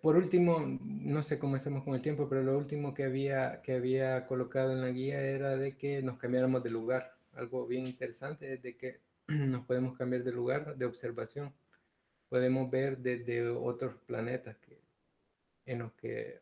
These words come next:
no de cualquier planeta, pero sí hay, este, al menos los planetas de-, del sistema solar, yo puedo cambiar la, puedo cambiar la, la, la ubicación de, de observación.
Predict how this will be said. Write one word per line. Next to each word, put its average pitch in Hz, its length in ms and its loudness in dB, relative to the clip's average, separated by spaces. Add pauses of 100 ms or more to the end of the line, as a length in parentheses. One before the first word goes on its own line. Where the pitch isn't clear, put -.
(160)
no 143 280 2
de 151 140 4
cualquier 120 320 -2
planeta, 120 540 -2 (480)
pero 120 160 -4
sí 131 300 -2
hay, 127 340 0
este, 117 360 -4
al 117 60 0
menos 135 300 0 (100)
los 120 220 -6
planetas 120 500 -4
de-, 117 380 -6
del 117 260 -6
sistema 127 380 -6
solar, 127 280 -2
yo 123 100 -2
puedo 123 240 -2
cambiar 117 400 -4
la, 117 180 -6 (1700)
puedo 123 220 2
cambiar 117 360 6
la, 117 240 2
la, 110 340 -4
la 110 100 -4
ubicación 120 600 -6
de, 110 260 -2 (120)
de 120 60 -6
observación. - 540 -10